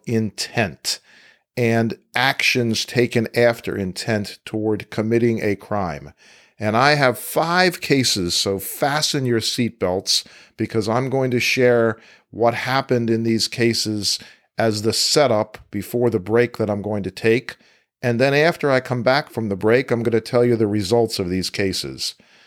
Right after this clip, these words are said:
So out in Michigan, to begin with, we have, uh, four people who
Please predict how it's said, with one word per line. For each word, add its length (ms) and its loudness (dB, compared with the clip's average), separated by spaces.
So 400 0
out 180 4
in 180 2
Michigan, 480 2
to 120 -2
begin 380 0
with, 360 0
we 280 0
have, 640 0
uh, 400 0
four 680 2
people 760 -2
who 440 2